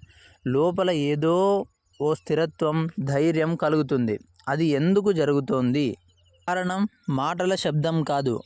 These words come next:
అది ఒక శక్తి. ప్రతి మాట ఒక అలగా విరబూస్తుంది. ఆ అల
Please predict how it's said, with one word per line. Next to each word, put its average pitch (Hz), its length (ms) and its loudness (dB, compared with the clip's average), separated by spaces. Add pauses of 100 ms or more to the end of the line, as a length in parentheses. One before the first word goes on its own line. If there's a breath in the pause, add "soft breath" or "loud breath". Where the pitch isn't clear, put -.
అది 143 180 -2
ఒక 151 240 0
శక్తి. 147 580 -4 (640)
ప్రతి 147 400 -2
మాట 170 560 0 (460)
ఒక 151 200 0
అలగా 165 520 2
విరబూస్తుంది. 160 920 0 (540)
ఆ 147 320 2
అల 190 320 2